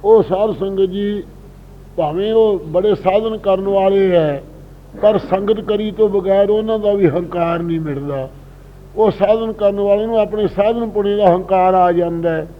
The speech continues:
ਜਿਵੇਂ ਜਦੋਂ ਵਰਖਾ ਨਹੀਂ ਹੋਈ ਹੁੰਦੀ, ਗਰਦ ਉੱਡ ਉੱਡ ਕੇ ਬਿਰਛਾਂ ਸਾਰਿਆਂ 'ਚ ਪੈ ਜਾਂਦੀ ਹੈ।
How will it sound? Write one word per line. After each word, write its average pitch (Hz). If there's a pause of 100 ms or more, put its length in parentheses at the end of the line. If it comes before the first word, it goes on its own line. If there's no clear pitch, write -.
(1400)
ਜਿਵੇਂ 208
ਜਦੋਂ 220
ਵਰਖਾ 190
ਨਹੀਂ 220
ਹੋਈ 208
ਹੁੰਦੀ, 208
ਗਰਦ 190
ਉੱਡ 208
ਉੱਡ 208
ਕੇ 226
ਬਿਰਛਾਂ 196
ਸਾਰਿਆਂ 190
'ਚ 196
ਪੈ 190
ਜਾਂਦੀ 185
ਹੈ। 123